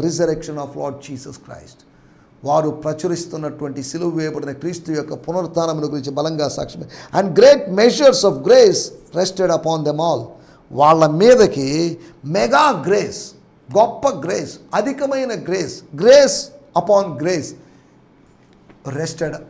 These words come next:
upon the early church members. దేవుని స్తోత్రం, హల్లెలూయా. మూడవది పునరుత్థానాన్ని గురించిన సాక్ష్యం. ఒకటి ప్రభు అయిన యేసును గురించిన సాక్ష్యం, ప్రభు అయిన యేసే క్రీస్తు అనే సాక్ష్యం.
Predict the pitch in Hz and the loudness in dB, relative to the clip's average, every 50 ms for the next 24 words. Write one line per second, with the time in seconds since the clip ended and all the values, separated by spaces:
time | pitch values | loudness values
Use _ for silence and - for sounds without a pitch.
0 | 147 143 - 143 139 139 135 139 135 - - - 175 185 175 170 170 170 160 170 | -8 -8 -4 -4 -4 -4 -4 -6 -10 -10 -4 -2 0 0 0 0 -2 -4 -4 -6
1 | - - 156 151 156 156 - - 226 202 180 160 95 82 82 82 - - - - | -8 -8 -8 -8 -8 -12 -18 -16 -14 -12 -12 -12 -14 -16 -18 -20 -20 -20 -20 -20
2 | _ _ _ _ - - _ _ 139 135 135 131 127 131 - 151 - - - - | _ _ _ _ -20 -20 _ _ -10 -8 -8 -8 -10 -14 -16 -20 -20 -20 -20 -20
3 | - _ - 151 147 151 151 156 156 151 - - - - - _ _ _ _ _ | -20 _ -12 -8 -8 -8 -6 -6 -8 -10 -10 -12 -16 -20 -20 _ _ _ _ _
4 | _ _ _ _ _ _ _ _ _ _ _ _ _ _ _ _ _ _ _ _ | _ _ _ _ _ _ _ _ _ _ _ _ _ _ _ _ _ _ _ _
5 | _ _ _ _ _ _ _ _ _ _ _ _ _ _ _ 123 143 208 311 370 | _ _ _ _ _ _ _ _ _ _ _ _ _ _ _ -6 -2 2 4 6
6 | 381 359 311 262 240 254 262 247 - 240 269 320 339 339 320 339 - 302 294 277 | 8 8 8 8 6 2 0 2 2 2 4 4 4 4 2 2 2 4 4 4
7 | 269 262 254 247 240 226 190 214 208 196 - 196 180 151 - - 123 107 - - | 4 2 0 0 -2 -2 -4 -4 -4 -4 -4 -6 -6 -6 -6 -6 -8 -8 -8 -12
8 | - - - - - _ _ - _ _ _ - 123 165 - 262 - 254 247 240 | -16 -18 -18 -20 -20 _ _ -20 _ _ _ -2 -2 0 2 2 0 0 -2 -2
9 | 233 - - - - 170 170 175 175 214 226 226 220 214 202 185 185 202 220 214 | -4 -6 -8 -12 -6 -4 -2 -2 0 0 -2 -2 -2 -2 0 2 4 4 4 2
10 | - 226 202 185 160 180 165 - - 156 143 120 - - 127 120 - - - 135 | 0 -4 -6 -4 -4 -4 -4 -4 -8 -10 -12 -12 -12 -12 -12 -14 -16 -18 -20 -20
11 | 135 131 - _ _ - _ _ _ _ - 175 185 196 196 185 180 190 202 196 | -20 -20 -20 _ _ -20 _ _ _ _ -6 -4 -2 -2 0 0 2 2 2 2
12 | 196 196 180 - - 156 160 170 170 165 170 151 147 127 - 117 98 101 - - | 0 -2 -4 -4 -2 -4 -4 -4 -4 -4 -6 -6 -6 -8 -10 -12 -12 -12 -14 -14
13 | 120 - - - | -14 -14 -14 -16